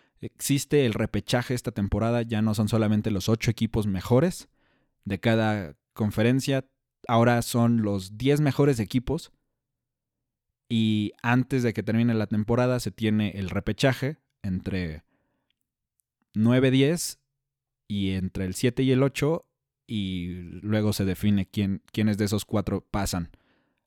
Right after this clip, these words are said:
a postemporada, que a mí me alegra bastante porque esta, por lo menos, creo que va a ser una de las mejores temporadas en los últimos veinte años.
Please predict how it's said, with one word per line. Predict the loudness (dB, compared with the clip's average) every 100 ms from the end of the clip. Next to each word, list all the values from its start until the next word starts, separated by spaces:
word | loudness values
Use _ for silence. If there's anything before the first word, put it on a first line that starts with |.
| _
a | -6 -4 -4 -4
postemporada, | -4 -2 -2 0 -2 -2 -6 _ _ _ _ _ _
que | -4 0
a | 4
mí | 4
me | 6
alegra | 4 4 2
bastante | 0 0 -2 -2 -6
porque | -6 -8 -6 -8 -8 _ _ _ 0
esta, | 2 2 2 0 _ _
por | 4 4 6
lo | 4
menos, | 4 2 0
creo | 0 0
que | 0
va | -2
a |
ser | -4 -8 _ 0
una | 2 2 0 -2
de | -2
las | 0
mejores | 2 2 0 0
temporadas | -2 0 0 2 0
en | -2
los | -2
últimos | -2 0 0 0
veinte | 0 0 0
años. | 2 0 -2